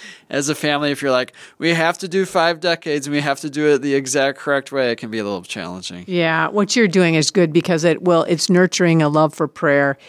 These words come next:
Speaker 2: Yeah.
Speaker 1: and not making a, a forced sort
Speaker 2: Yeah,
Speaker 1: of, uh,
Speaker 2: yeah, yeah, yeah.
Speaker 1: regimen like I did. But, um, although I think sometimes it was nice. It wasn't,
Speaker 2: Yeah.
Speaker 1: uh, you know,
Speaker 2: No,
Speaker 1: you
Speaker 2: it just
Speaker 1: realize that
Speaker 2: gets
Speaker 1: prayer is,
Speaker 2: stressful.
Speaker 1: prayer can be
Speaker 2: Yeah.
Speaker 1: not as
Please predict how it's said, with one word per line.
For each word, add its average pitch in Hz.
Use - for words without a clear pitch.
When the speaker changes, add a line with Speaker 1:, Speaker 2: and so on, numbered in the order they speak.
Speaker 2:
Yeah. 127
Speaker 1:
and 175
not 165
making 156
a, 143
a 147
forced -
sort 139
Speaker 2:
Yeah, 120
Speaker 1:
of, 120
uh, -
Speaker 2:
yeah, 113
yeah, -
yeah. 107
Speaker 1:
regimen 151
like 139
I 143
did. 135
But, 135
um, 147
although 339
I 311
think 330
sometimes 214
it 147
was 131
nice. 120
It 240
wasn't, 156
Speaker 2:
Yeah. 123
Speaker 1:
uh, -
you 170
know, 156
Speaker 2:
No, 135
Speaker 1:
you 214
Speaker 2:
it -
just 208
Speaker 1:
realize 196
that 185
Speaker 2:
gets 170
Speaker 1:
prayer 185
is, 160
Speaker 2:
stressful. -
Speaker 1:
prayer 208
can 175
be 156
Speaker 2:
Yeah. 113
Speaker 1:
not 180
as 160